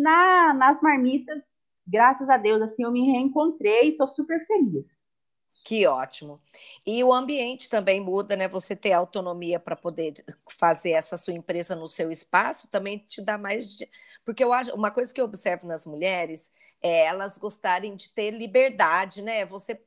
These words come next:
Speaker 2: tem mais liberdade no seu espaço, você não
Speaker 1: Sim.
Speaker 2: sente isso?
Speaker 1: Não, sinto. Por exemplo, eu tô aqui em casa, né? Eu tenho a minha cozinha separada da casa, né? Eu tenho essa, essa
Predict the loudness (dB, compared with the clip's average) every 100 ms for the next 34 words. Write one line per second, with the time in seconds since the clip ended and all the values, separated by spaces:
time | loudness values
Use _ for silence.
0 | _ -8 -8 -6 -8 -8 -8 -8 -6 0
1 | 2 2 -2 -10 -12 -6 -4 -4 -6 -6
2 | 0 0 0 -8 -10 -10 -10 -12 -6 -4
3 | -4 -8 -10 -8 -6 -6 -8 _ 6 8
4 | 10 8 6 4 2 2 4 4 6 4
5 | 8 6 8 8 8 8 2 -2 0 6
6 | 8 8 6 2 0 -2 -2 -2 0 0
7 | 0 -2 -2 -2 -2 -2 2 6 6 4
8 | 2 -2 2 2 2 -4 -6 -4 -4 -2
9 | 0 6 8 10 8 6 2 -4